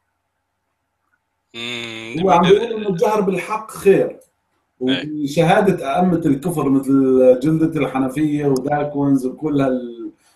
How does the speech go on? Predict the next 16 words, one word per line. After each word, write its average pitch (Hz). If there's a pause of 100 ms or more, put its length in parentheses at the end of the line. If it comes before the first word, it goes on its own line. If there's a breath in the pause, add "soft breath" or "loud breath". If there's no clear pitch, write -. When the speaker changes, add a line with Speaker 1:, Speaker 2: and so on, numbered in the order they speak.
(200)
Speaker 2:
هالجماعة 127
هاي. 95 (460)
فأنت 196
أثبت 165
إنه 135
الجهر 170
بالإلحاد 127
حق. -
تفضل. - (2000 loud breath)
Speaker 1:
أنا 175
أشوفه 156
من 139
منطلق 127
أنه 135 (1120)
كفانا 143
اختباء 127